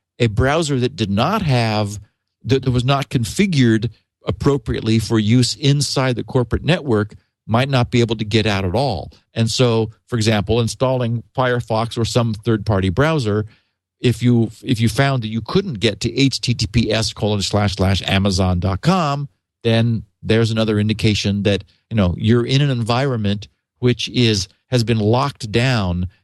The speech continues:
and preventing any sort of, of, I mean, true secure connection outside. They're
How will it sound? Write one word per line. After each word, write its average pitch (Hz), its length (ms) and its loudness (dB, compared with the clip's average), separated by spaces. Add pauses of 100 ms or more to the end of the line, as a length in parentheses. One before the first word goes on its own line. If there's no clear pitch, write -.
and 107 240 0
preventing 104 640 0 (160)
any 131 340 2
sort 131 360 0
of, 101 280 0 (480)
of, 107 340 0 (280)
I 113 60 2
mean, 104 200 4
true 135 640 2 (180)
secure 127 500 0
connection 110 560 -2
outside. 98 720 -2 (240)
They're 117 460 0